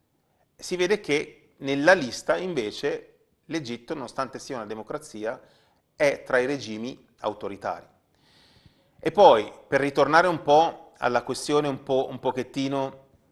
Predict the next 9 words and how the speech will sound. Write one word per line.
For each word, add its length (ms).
eh, 460
dei 300
diritti 760
umani, 500
ma 420
la 280
vita 840
è 100
uguale 920